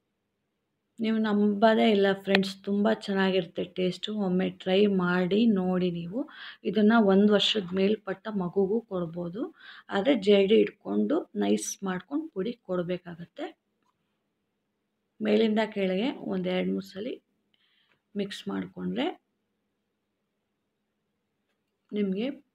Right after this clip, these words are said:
ಪ್ರೋಟೀನ್ ಬೂಸ್ಟರ್ ಸವಿಯಲು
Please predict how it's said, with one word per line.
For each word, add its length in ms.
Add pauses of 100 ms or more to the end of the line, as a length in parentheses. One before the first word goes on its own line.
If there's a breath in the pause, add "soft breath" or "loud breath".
(140)
ಪ್ರೋಟೀನ್ 580 (960)
ಬೂಸ್ಟರ್ 680 (200)
ಸವಿಯಲು 520